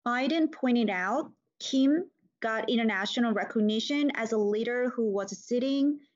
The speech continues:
down with the U S president. Also, while the talks going on between the U S and North Korea, most, um, U S rock joint military exercises were canceled or scaled back.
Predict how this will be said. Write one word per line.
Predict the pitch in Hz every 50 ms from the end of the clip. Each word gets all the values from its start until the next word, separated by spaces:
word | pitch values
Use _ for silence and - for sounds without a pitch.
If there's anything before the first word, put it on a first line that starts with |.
| _ -
down | 240 233 233 233 226
with | 226 214 214 214
the | 208 202
U | 190 196 196 180 175 185
S | 185 190 -
president. | - - - 285 294 285 - - - 95 - 95 247 262 _ _ _ _ _ _ -
Also, | - 208 220 226 220 - 233 220
while | 220 208 220 226 226 233 240 254 269 254
the | - 220 214 - - - -
talks | 233 226 226 233 240 233 - - - - _ -
going | 208 208 214 214 202 202
on | 196 190 196 202 208 208
between | 214 208 214 - 208 208 208
the | 196 196
U | 190 190 208 202 208 208
S | 208 208
and | 214 208
North | 196 190 185 185 - -
Korea, | 202 190 180 190 208 214 233 262 285 330 349 - _ _ _ _ _ _ _ _ _ -
most, | - 226 240 262 285 285 - - - _ _ _ -
um, | - 226 220
U | 214 208 220 240 240 240
S | 233 226 233 226 - - - - _ _ _ -
rock | 214 226 220 226 220 220
joint | - 226 220 214 214 214 208 214
military | 208 208 214 214 214 - 226 208 208 208 202 208
exercises | - 302 - - 330 330 - 254 240 233 233 220 233 240 226 220 226 226
were | 220 208 208 208 208
canceled | 208 - - - 330 349 339 349 - 214 214 208 208 208 -
or | - 214 214 208
scaled | 208 208 - - - - 220 208 202 196 185 196
back. | 220 233 247 220 185 202 220 - -